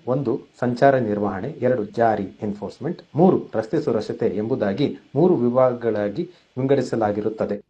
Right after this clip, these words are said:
ಈ ವೆಬ್ಸೈಟ್‌ನಲ್ಲಿ ಸಂಚಾರ ಉಲ್ಲಂಘನೆಯ ವರದಿ, ಸಂಚಾರಕ್ಕೆ ಸಂಬಂಧಿಸಿದ ದೂರು ಮತ್ತು ಸಲಹೆಯ ನೋಂದಣಿ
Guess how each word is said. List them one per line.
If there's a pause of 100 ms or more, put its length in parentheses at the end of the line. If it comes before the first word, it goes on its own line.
(120)
ಈ
ವೆಬ್ಸೈಟ್‌ನಲ್ಲಿ
ಸಂಚಾರ
ಉಲ್ಲಂಘನೆಯ
ವರದಿ,
ಸಂಚಾರಕ್ಕೆ
ಸಂಬಂಧಿಸಿದ
ದೂರು (200)
ಮತ್ತು
ಸಲಹೆಯ
ನೋಂದಣಿ